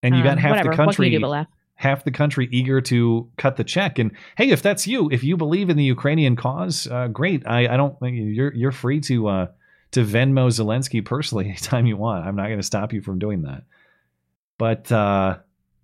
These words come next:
Speaker 1: it is, it sounds like Europe is getting sick of it too, and potentially maybe U S officials as well, or just getting realistic about the prospects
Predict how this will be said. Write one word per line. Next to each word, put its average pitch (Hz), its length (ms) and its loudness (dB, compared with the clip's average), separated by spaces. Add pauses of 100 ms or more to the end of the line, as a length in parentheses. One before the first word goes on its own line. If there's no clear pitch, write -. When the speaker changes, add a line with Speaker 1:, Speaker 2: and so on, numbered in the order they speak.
(640)
Speaker 1:
it 143 140 4
is, 262 180 2
it 170 60 0
sounds 269 320 0
like 247 160 2
Europe 170 420 2
is 143 180 4
getting 156 260 2
sick 160 220 0
of 147 100 0
it 151 120 -2
too, 202 200 -2
and 131 280 0
potentially 165 440 0
maybe 120 220 2
U 117 260 2
S 135 180 2
officials 123 500 2
as 101 160 -2
well, 117 440 -2
or 202 160 2
just 233 240 -4
getting 170 260 4
realistic 131 540 0
about 117 240 -4
the - 60 -4
prospects - 800 -2